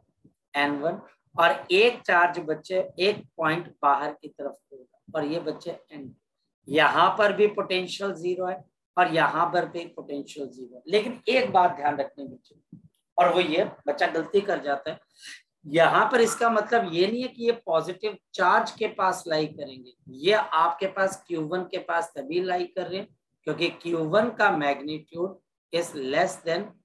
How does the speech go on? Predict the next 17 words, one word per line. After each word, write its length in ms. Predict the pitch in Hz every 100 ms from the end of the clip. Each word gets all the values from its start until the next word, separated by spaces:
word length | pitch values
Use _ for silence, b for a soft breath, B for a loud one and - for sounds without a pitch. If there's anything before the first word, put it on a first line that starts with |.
| _ -
negative 640 | 139 143 143 151 160 180 170
Q 220 | - 156 156 - _ _ _ 170
two 100 | 151
का 180 | 165 190 - -
magnitude, 1080 | 143 - 127 _ _ _ _ - - -
यानी 280 | 147 165 190
कि 160 | 208 240
जो 440 | - 233 240 - - 120
zero 380 | 127 151 220 254
potential 540 | 208 196 185 - 185
वाले 220 | 170 160 165
points 480 | - 147 147 -
हैं 160 | 160 - b b - 139
ये 160 | 175 175 -
छोटे 520 | - 185 202 202 269 269
charge 440 | 269 180 170 -
के 220 | - 165